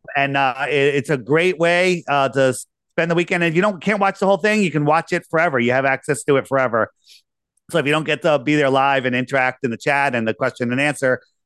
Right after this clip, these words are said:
um, you can watch it afterwards. Um, that's, that's happening. And,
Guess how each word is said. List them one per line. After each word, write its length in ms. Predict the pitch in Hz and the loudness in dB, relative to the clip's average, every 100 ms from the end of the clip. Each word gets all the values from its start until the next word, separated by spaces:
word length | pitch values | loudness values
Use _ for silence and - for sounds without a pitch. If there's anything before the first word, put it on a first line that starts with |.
| _ | _
um, 160 | 156 156 | -4 -2
you 80 | 151 | 0
can 80 | 165 | 0
watch 220 | 165 180 | 0 0
it 60 | 180 | -2
afterwards. 400 | 175 131 92 _ _ _ _ 165 | 0 -2 -4 _ _ _ _ -2
Um, 320 | 160 156 - 143 | 0 -2 -8 -4
that's, 300 | 190 214 - 156 | -2 -2 -6 -2
that's 240 | 185 196 | 0 0
happening. 680 | 196 196 208 202 202 196 - | 0 0 0 0 0 -4 -4
And, 680 | 143 147 147 147 143 143 131 | -2 2 2 2 0 -4 -10